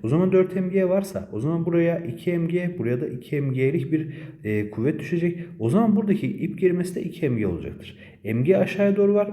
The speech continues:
O zaman F kuvvetinin değeri de M G'ye eşittir. Bir kere bunu bulmuş olalım. Sonra şu H değil M G olacak. Sonrasında diyor ki, e, kütle merkezleri düşeyde aynı hizaya gelecek.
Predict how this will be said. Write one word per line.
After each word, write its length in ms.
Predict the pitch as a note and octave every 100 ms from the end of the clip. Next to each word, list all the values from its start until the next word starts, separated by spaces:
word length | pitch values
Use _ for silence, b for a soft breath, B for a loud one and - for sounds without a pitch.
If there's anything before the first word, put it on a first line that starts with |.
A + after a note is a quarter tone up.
| -
O 80 |
zaman 320 | A2+ D#3+ F#3+ B B -
F 160 | F#3 G#3 -
kuvvetinin 480 | A3 G#3 C#3+ G2+ F#2+
değeri 320 | A2 C3+ F#3+
de 240 | G#3 G#3+ - A#2+
M 100 | A#2
G'ye 220 | B2+ C3
eşittir. 380 | G#2 - - C#3+
Bir 120 | G3+
kere 260 | C#3 A2+
bunu 360 | D3 F3+ G#3 B B -
bulmuş 360 | C3+ A#2+ D3 -
olalım. 560 | A2 F#2 - - - B B -
Sonra 360 | - A3 F3 - -
şu 80 | - - - -
H 280 | B2+ - -
değil 420 | B2 D3 B2+ G#2
M 100 | F#2
G 100 | A#2+
olacak. 320 | F#2+ D2+ D2+ B B B
Sonrasında 760 | - F#3+ B3+ D4 E3+ G#2+ F#2
diyor 200 | D3 C#4+
ki, 280 | - F#2 - - -
e, 240 | A2 G#2+
kütle 260 | G#2 - B3
merkezleri 640 | C#4+ B3 - D3 A2 A2
düşeyde 360 | A2 - F#3+ G#3
aynı 260 | G3 G3+
hizaya 360 | F#3+ D#3+ D3+ D#3+
gelecek. 460 | C#3+ G#2 - -